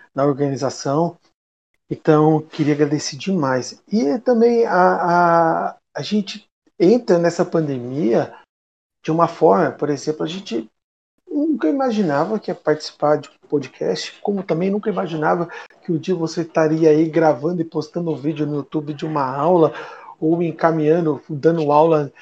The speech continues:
de frente pra uma, pra uma tela de computador com um monte de câmera fechada, você não sabe se as pessoas tão, tão ouvindo, tão fazendo qualquer outra coisa.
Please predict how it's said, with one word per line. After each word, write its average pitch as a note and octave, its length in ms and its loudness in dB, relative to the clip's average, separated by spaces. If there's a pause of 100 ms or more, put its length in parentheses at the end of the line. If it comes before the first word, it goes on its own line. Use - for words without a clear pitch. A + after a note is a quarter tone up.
(320)
de D3 140 -16
frente F3+ 400 -4
pra - 160 -10
uma, E3+ 240 -2
pra E3+ 140 -6
uma E3 160 -2
tela F3 320 0
de - 80 -10
computador D#3 640 -4
com D#3+ 100 -12
um D3+ 40 -6
monte D#3+ 180 -8
de D3 80 -14
câmera D#3+ 300 -2
fechada, D#3 480 -2
você D#3+ 100 -16
não D#3 80 -10
sabe D3+ 220 -8
se D#3 80 -10
as D3+ 80 -12
pessoas - 380 -8
tão, E3+ 340 -6
tão E3+ 180 -4
ouvindo, D3+ 420 -4
tão D#3+ 320 -4 (420)
fazendo D#3+ 220 -8
qualquer - 220 -8
outra E3+ 160 -8
coisa. E3 520 0